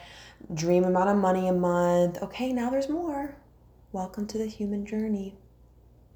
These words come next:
We are meant to be ever expanding, love. So how do you say, "I am whole and I'm expanding"?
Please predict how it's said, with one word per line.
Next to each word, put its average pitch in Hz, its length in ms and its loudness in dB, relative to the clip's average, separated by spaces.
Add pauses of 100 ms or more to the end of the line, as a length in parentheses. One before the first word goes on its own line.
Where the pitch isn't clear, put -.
(1900)
We 196 220 -2
are 196 120 -2
meant 196 420 0
to 220 80 -4
be 214 200 -4
ever 185 280 -2
expanding, 202 920 -6
love. 180 500 -12 (280)
So 208 300 -2
how 233 360 -4
do 285 80 -4
you 233 320 2
say, 208 640 -2 (1700)
"I 190 180 -4
am 190 120 -2
whole 247 560 -4 (220)
and 277 240 -4
I'm 170 120 -2
expanding"? 156 680 -6